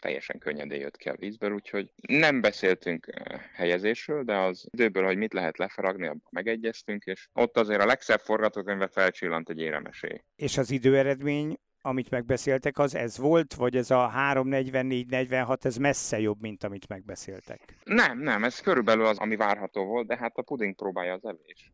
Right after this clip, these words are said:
Speaker 1: És itt a kérdés mindig az, hogy ha megvannak a kontrollszettek edzésen, megvan egy bizonyos sebesség, milyen a délutáni közeg, milyen a délutáni közérzet, hogy aludt előző este, és hogy ez kijön-e vagy nem, ez nagyon sok összetevős.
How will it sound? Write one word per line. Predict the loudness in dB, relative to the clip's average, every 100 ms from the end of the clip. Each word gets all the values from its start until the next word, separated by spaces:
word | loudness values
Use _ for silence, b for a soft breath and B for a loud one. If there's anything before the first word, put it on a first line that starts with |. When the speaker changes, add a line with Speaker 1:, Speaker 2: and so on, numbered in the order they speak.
| _
Speaker 1:
És | -18 -14
itt | -14 -2
a | -2 -2 _
kérdés | 0 2 2 0
mindig | -4 -2
az, | -2 -4
hogy | -6 -10 -10 -8
ha | -2
megvannak | 0 2 0 0
a |
kontrollszettek | 0 0 2 2 0 0 -2 -2 0
edzésen, | -2 0 -2 -2 -8 -8 -4
megvan | -2 2 2
egy | 0
bizonyos | -2 -6 -6
sebesség, | -6 -4 0 -2 -2 -4 -4 -6 _
milyen | 0 2 4
a | 4
délutáni | 2 0 -2 -4 -2 -4 _
közeg, | -4 2 0 0
milyen | -4 -4 -2
a |
délutáni | -2 -4 -6 -8 -8
közérzet, | -4 -4 0 -2 -2 -4 -4 -2
hogy | -2 0
aludt | 0 0 -2 _ -20 _
előző | -8 -6 -6 -6 -6
este, | -6 -10 -12 -12
és | -10 -10
hogy | -6 -6
ez | -8
kijön-e | -2 2 2
vagy | 4 2
nem, | 2 -2 -4
ez |
nagyon | -2 -4 -4
sok | -8 -10
összetevős. | -8 -8 -4 -4 -2 -6 -8